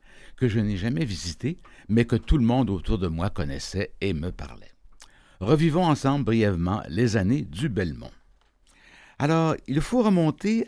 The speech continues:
à mille neuf cent vingt-trois pour comprendre l'histoire de ce parc devenu mythique.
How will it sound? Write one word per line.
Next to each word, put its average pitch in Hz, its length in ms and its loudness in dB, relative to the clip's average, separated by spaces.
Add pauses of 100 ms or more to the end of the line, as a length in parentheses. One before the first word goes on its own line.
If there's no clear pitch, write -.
à 143 340 -2
mille 190 300 2
neuf 165 160 0
cent 190 220 -2
vingt-trois 101 640 -2 (500)
pour 110 160 -6
comprendre 139 640 0
l'histoire 127 440 -2
de 95 120 -4
ce - 160 -8
parc 139 320 -6
devenu 92 440 -2
mythique. - 600 -4